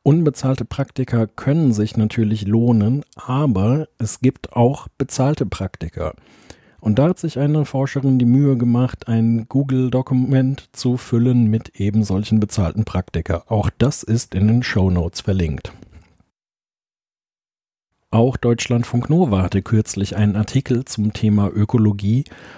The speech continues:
Und zwar hieß es da, „Artenkenntnisse selten und gefragt. Artenbestimmer gesucht. Tausende Insekten, die keiner kennt.“ Das geht also genau in die Richtung, dass zwar viele Leute Bio studieren,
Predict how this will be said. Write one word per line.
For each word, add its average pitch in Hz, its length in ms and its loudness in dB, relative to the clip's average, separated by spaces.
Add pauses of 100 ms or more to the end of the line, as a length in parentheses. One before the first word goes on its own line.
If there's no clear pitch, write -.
(180)
Und - 180 -2
zwar 120 200 2
hieß 147 300 0
es 110 160 -4
da, 113 320 0 (140)
„Artenkenntnisse 120 920 0
selten 117 460 2
und 107 220 -2
gefragt. - 640 -6 (260)
Artenbestimmer 135 920 0
gesucht. 127 600 -2 (160)
Tausende 165 480 0
Insekten, 104 640 -2
die 104 100 -2
keiner 80 420 -6
kennt.“ - 460 -4 (400)
Das 120 160 -8
geht - 300 -4
also 143 180 0
genau 151 240 2
in 165 100 4
die 139 120 4
Richtung, 123 600 0 (100)
dass 113 240 -4
zwar 110 240 0
viele 143 260 0
Leute 117 320 0
Bio 117 320 0
studieren, 123 920 0